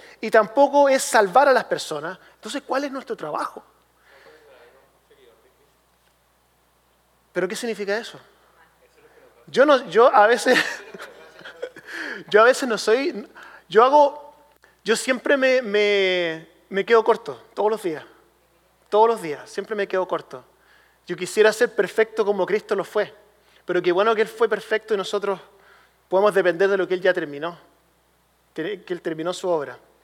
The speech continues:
Mira lo que dice Mateo capítulo veintidós, versículo treinta y seis al cuarenta. Él le da una descripción de trabajo a los fariseos. Le pregunta el, el fariseo a Cristo, el versículo treinta y seis.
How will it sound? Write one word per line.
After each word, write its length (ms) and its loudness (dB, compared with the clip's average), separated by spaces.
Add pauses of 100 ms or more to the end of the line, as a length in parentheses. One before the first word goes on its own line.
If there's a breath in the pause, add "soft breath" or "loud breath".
(420 soft breath)
Mira 220 4
lo 100 6
que 80 0
dice 420 4
Mateo 460 4
capítulo 400 0
veintidós, 560 0 (300)
versículo 400 -2
treinta 260 -4
y 60 -6
seis 180 0
al 100 4
cuarenta. 380 2
Él 80 2
le 60 4
da 100 6
una 120 4
descripción 500 0
de 80 -2
trabajo 440 -2 (600 loud breath)
a 80 4
los 100 0
fariseos. 480 2
Le 60 4
pregunta 400 2
el, 160 2
el 160 0
fariseo 500 4
a 100 2
Cristo, 440 -4
el 80 -4
versículo 420 2
treinta 300 2
y 40 0
seis. 280 4